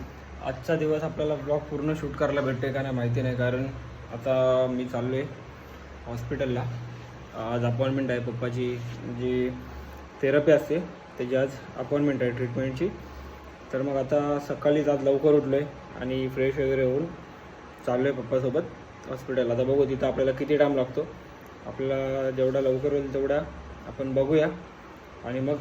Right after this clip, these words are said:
बाकीचा जो असेल तो मग आजच्या दिवसाचा रुटीन दाखवेल तुम्हाला. अर्धा दिवस तर माझा तिकडंच जाणार आहे आज,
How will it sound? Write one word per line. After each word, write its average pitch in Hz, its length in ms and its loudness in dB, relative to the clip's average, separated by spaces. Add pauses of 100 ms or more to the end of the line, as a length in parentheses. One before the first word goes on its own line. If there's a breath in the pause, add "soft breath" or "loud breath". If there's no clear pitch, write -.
(100)
बाकीचा 135 360 0
जो 135 100 2
असेल 131 320 2
तो 131 60 0
मग 131 220 -2
आजच्या 127 300 -2
दिवसाचा 131 400 0
रुटीन 127 240 0 (340)
दाखवेल 123 360 2
तुम्हाला. 120 280 -2 (560)
अर्धा 143 280 6
दिवस 147 280 6
तर 147 80 2
माझा 143 280 2
तिकडंच 143 280 2
जाणार 127 260 2
आहे 117 100 0
आज, 113 100 -4